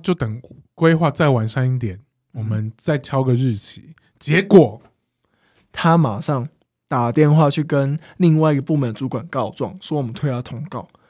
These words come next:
Speaker 2: 哎，搞清楚是谁的问题好不好？
Speaker 1: 对啊，当初为了这个直播企划，我连我都下海嘞。
Speaker 2: 对啊。
Speaker 1: 就是我还要去，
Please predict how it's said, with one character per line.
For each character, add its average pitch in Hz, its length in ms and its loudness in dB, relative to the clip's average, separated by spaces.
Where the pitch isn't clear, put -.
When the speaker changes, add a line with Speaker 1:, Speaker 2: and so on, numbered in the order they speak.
Speaker 2:
哎， 170 80 -2
搞 139 240 -2
清 180 160 2
楚 180 100 0
是 160 140 -6
谁 127 240 -4
的 135 80 0
问 143 180 2
题 110 160 -10
好 - 60 -18
不 90 80 -18
好？ 78 180 -20
Speaker 1:
对 269 200 6
啊， 254 100 4
当 269 240 0
初 254 240 2
为 262 100 6
了 214 120 4
这 220 100 0
个 220 100 2
直 160 180 -2
播 190 160 2
企 208 280 0
划， 185 120 4
我 139 200 4
连 151 280 4
我 190 160 10
都 143 120 4
下 156 280 2
海 98 200 -6
嘞。 87 260 -18
Speaker 2:
对 277 220 0
啊。 269 100 4
Speaker 1:
就 269 120 8
是 269 80 6
我 196 160 8
还 175 100 4
要 247 220 2
去， 233 340 2